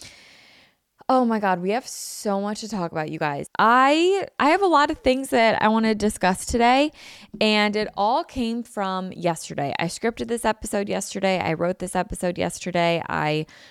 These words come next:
was, like, dreaming about this episode all day yesterday. I just didn't have the time to record it until today. So I'm excited to get back in the flow state that I was in yesterday as I was scripting this out. But today I wanna talk about breaking rules.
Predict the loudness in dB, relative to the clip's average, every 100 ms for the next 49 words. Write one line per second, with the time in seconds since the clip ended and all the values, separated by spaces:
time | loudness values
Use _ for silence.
0 | _ -6 -2 -2 -4 -4 -2 -2 -2 0
1 | 0 0 -4 -4 -4 -2 -2 0 -2 -2
2 | -4 -4 -6 -6 -6 -8 -4 -6 -6 -8
3 | -10 -10 -12 -12 -12 -12 -14 -10 -8 -2
4 | -2 -2 -8 -10 -10 -6 -4 -2 -2 0
5 | -2 -2 -6 -20 -20 -4 0 0 2 0
6 | 0 -4 0 0 2 0 0 -4 -4 -4
7 | -2 -2 -4 -6 -4 -4 -2 -2 -4 -4
8 | -6 -6 -6 -4 -4 -4 -6 -8 -8 -8
9 | -8 -8 -8 -2 -2 0 2 0 0 -16
10 | -20 -10 0 4 4 2 -2 -2 -2 2
11 | 0 0 -6 -6 -4 -6 -4 -4 -4 -6
12 | -10 -14 _ _ -14 -8 -6 -4 -6 -8
13 | -12 -14